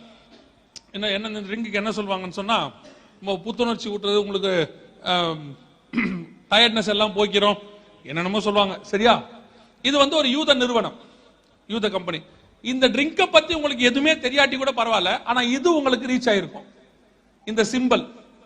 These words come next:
டி-ஷர்ட்ல, அப்புறம் ஸ்டிக்கர்ஸ், கேப்ல, எல்லாத்துலயும் பார்த்திருப்பீங்க இந்த ஸ்டிக்.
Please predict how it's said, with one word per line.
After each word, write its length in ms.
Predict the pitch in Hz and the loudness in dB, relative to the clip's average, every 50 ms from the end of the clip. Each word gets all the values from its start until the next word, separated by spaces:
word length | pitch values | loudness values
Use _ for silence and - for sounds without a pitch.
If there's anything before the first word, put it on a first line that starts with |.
| _ _ _ _ _ _ _ _ _ _ _ _ - | _ _ _ _ _ _ _ _ _ _ _ _ -2
டி-ஷர்ட்ல, 460 | 262 262 - 254 240 233 - 220 226 226 233 220 - - - - - - - - - - - _ _ _ - | -2 0 2 2 0 0 2 2 4 4 4 2 0 -6 -20 -20 -20 -20 -20 -20 -20 -20 -20 _ _ _ -10
அப்புறம் 220 | 180 208 220 202 - | -4 -2 -2 -2 -2
ஸ்டிக்கர்ஸ், 480 | - 254 247 - 269 247 - 240 233 226 226 233 233 - - - - - _ - | -4 -4 2 4 4 4 4 4 4 4 4 2 0 -4 -14 -20 -20 -10 _ 2
கேப்ல, 340 | 240 247 254 247 247 240 240 240 233 240 | 4 4 4 4 4 4 4 4 4 4
எல்லாத்துலயும் 400 | 277 302 294 294 311 302 277 269 | 4 4 4 4 2 2 4 4
பார்த்திருப்பீங்க 380 | 254 - 240 226 233 220 214 | 4 4 2 -2 -4 -6 -4
இந்த 100 | 202 185 - | -6 -6 -6
ஸ்டிக். 200 | 214 202 - | -8 -12 -12